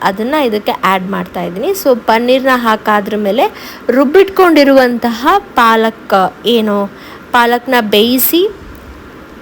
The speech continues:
ಆ ಸೊಪ್ಪನ್ನ ತೆಗ್ದು ರುಬ್ಬಿದ್ನಲ್ಲ ಅದನ್ನ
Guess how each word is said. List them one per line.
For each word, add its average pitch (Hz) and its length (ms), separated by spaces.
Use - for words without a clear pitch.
ಆ 208 140
ಸೊಪ್ಪನ್ನ 254 480
ತೆಗ್ದು 220 440
ರುಬ್ಬಿದ್ನಲ್ಲ 220 640
ಅದನ್ನ 240 340